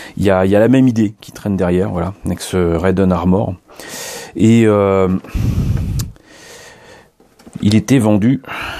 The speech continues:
apparemment, à l'époque, mille yens. Je trouve la maquette quand même franchement sympa, parce qu'encore une fois, ce qui m'intéresse ici, c'est le méca design,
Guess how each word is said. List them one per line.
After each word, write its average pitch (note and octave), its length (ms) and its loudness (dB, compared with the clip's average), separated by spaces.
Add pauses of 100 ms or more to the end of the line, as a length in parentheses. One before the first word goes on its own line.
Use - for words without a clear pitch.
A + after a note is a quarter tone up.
(300)
apparemment, F2+ 640 0
à G#2 100 0
l'époque, - 560 -4 (300)
mille G2+ 240 2
yens. A2 360 2 (1700)
Je G#2+ 120 0
trouve C3+ 240 -2
la G#2+ 80 4
maquette G#2+ 340 -2
quand A2 80 -2
même A2 100 0
franchement B2 400 -6
sympa, G2+ 360 -2
parce - 160 -12
qu'encore F#2 280 -4
une F2+ 80 0
fois, - 180 -4
ce - 80 -14
qui - 80 -8
m'intéresse F2+ 420 -2
ici, - 220 -6
c'est - 140 -2
le G2+ 60 4
méca F#2+ 240 0
design, F#2 500 2